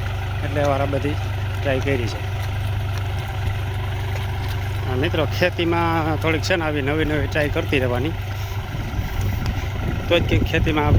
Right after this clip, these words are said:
બે પાંચ પૈસા કમાશું, બાકી નકર આવા ભાવ પ્રમાણે આપણે કંઈ કમાઈ ના હકી. ગયા વર્ષે આપણે એવું હતું કે ચૌદસો પંદરસો રૂપિયા માંડવીનો ભાવ રહેવો જોઈએ, એના હિસાબે આપણે હજાર,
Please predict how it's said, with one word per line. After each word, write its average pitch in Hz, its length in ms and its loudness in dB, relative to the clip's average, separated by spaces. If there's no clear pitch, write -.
બે 151 120 2
પાંચ 143 200 4
પૈસા 151 280 2
કમાશું, 160 460 2
બાકી 135 240 0
નકર - 240 2
આવા 139 260 4
ભાવ 143 160 6
પ્રમાણે 143 380 2
આપણે 151 220 0
કંઈ 135 200 -2
કમાઈ 143 240 2
ના 143 220 2
હકી. 131 200 0
ગયા 151 220 4
વર્ષે 147 220 2
આપણે 147 200 0
એવું 147 220 2
હતું 143 160 -2
કે 135 80 2
ચૌદસો 143 340 0
પંદરસો 143 380 0
રૂપિયા 127 260 0
માંડવીનો 131 300 4
ભાવ 131 140 4
રહેવો 127 240 2
જોઈએ, 110 240 0
એના 139 160 2
હિસાબે 143 320 2
આપણે 139 280 4
હજાર, 135 240 2